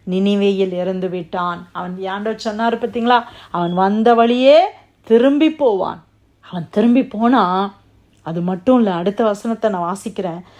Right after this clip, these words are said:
"அவன் தன் தேவனாகிய நிஸ்ரோத்தின் கோவிலிலே பணிந்து கொள்கிற போது, அவன் குமாரராகிய அஸ்ரமேலுக்கும் சொரேசேரும் அவனை பட்டயத்தினாலே வெட்டி போட்டு ஓடி போனார்கள்."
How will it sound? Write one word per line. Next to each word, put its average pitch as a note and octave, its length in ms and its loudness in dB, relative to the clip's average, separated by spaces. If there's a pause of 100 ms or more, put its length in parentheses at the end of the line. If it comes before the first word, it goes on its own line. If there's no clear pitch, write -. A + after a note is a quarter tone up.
(140)
"அவன் F3 240 -2
தன் F3 180 -2
தேவனாகிய G#3+ 600 0 (140)
நிஸ்ரோத்தின் A#3+ 760 -2
கோவிலிலே A#3+ 500 2
பணிந்து B3 420 -2
கொள்கிற B3+ 400 0
போது, F3 400 -2 (220)
அவன் F#3+ 380 0
குமாரராகிய B3+ 760 2
அஸ்ரமேலுக்கும் B3+ 1120 -2 (340)
சொரேசேரும் A#3 840 2 (180)
அவனை F#3 520 -2 (120)
பட்டயத்தினாலே A3 1200 0
வெட்டி G#3 440 -4
போட்டு G3+ 480 -4
ஓடி F#3+ 280 -2
போனார்கள்." E3 680 -14